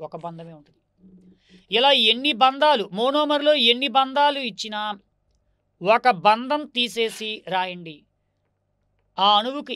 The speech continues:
ఇరువైపులా సింగిల్ బాండ్స్ మరలా కంటిన్యూగా ఉంటాయని చెప్పడం కోసం సింగిల్ బాండ్స్ రాయండి, క్రిందని ఎన్ రాయండి. ఆ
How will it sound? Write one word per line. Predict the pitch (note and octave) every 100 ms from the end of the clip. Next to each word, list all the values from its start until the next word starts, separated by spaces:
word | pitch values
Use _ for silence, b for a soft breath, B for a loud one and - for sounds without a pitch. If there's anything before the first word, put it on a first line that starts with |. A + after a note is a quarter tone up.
| G#3+
ఇరువైపులా | A#3 C4+ C4+ C4 B3+ A#3+ F3+ - _ _ _ _ _ _ _ _ _ _ _ - -
సింగిల్ | G#3 A#3 B3+
బాండ్స్ | A#3+ B3 - G3
మరలా | F#3+ G#3 A3 A3
కంటిన్యూగా | F#3 G3 G#3+ G#3+ A3 A3 A3 A3 F#3 _ - G3 A3 F#3
ఉంటాయని | F#3+ G#3 G3+ F#3+
చెప్పడం | F3 - G3 G3
కోసం | F#3 G3 F#3
సింగిల్ | F3 G3+ G3
బాండ్స్ | F#3+ F#3+ E3+
రాయండి, | D#3 D#3 D#3 C#3+ _ _ _ _ _ _ -
క్రిందని | F3 F3+ F3 C#3+ - _ _ _ _ D3 D#3
ఎన్ | F3 E3+
రాయండి. | D3 C3+ B2+ _ _ _ _ _ _ _ _ _ _ _
ఆ | _